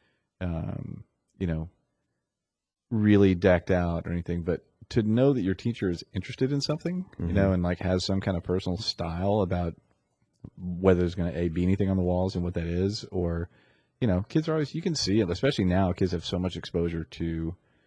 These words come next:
Speaker 1: you know, everything in the world from, you know, the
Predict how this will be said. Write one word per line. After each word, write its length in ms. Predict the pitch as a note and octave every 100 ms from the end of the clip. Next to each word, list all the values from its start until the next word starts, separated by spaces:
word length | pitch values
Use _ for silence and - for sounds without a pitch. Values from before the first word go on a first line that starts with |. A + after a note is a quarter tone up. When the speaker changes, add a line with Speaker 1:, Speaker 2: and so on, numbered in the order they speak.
| _ _
Speaker 1:
you 80 | G2+
know, 200 | E2+ E2+ - _ _ _ _ _ _
everything 460 | G2 G2+ F#2+ F2 F2
in 80 | E2+
the 80 |
world 420 | F2 F#2 C#2 A#1 G2+ -
from, 440 | - F#2 F2+ F2 F#2
you 80 | F2+
know, 140 | E2+ -
the 180 | -